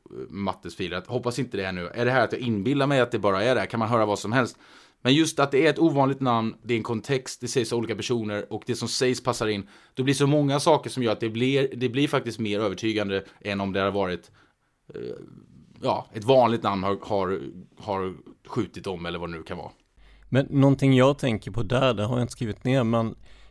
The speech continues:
Speaker 2: det är ju, det här är ju från Länsalarmeringscentralen, L A C, det är ju.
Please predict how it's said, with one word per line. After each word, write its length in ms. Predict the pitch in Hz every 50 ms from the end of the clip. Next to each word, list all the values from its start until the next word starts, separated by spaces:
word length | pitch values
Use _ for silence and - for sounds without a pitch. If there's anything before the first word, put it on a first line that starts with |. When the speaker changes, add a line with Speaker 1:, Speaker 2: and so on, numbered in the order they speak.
| - -
Speaker 2:
det 180 | 113 98 135
är 80 | 135 139
ju, 280 | 131 117 113 107 - - - - 135 131 98 - 143 -
det 120 | - 127
här 140 | 117 151 147
är 40 | 147
ju 300 | 151 131 117 113 139 147
från 320 | - - 135 123 117 120
Länsalarmeringscentralen, 1500 | 117 101 104 113 120 123 120 110 - 117 104 98 98 98 95 95 98 98 95 - 113 98 - 127 120 95 87 92 95 92 87
L 180 | 107 110 104
A 100 | 104 101
C, 280 | 98 - 113 98 95 98
det 80 | 101
är 80 | 104 95
ju. 240 | 90 90 87 85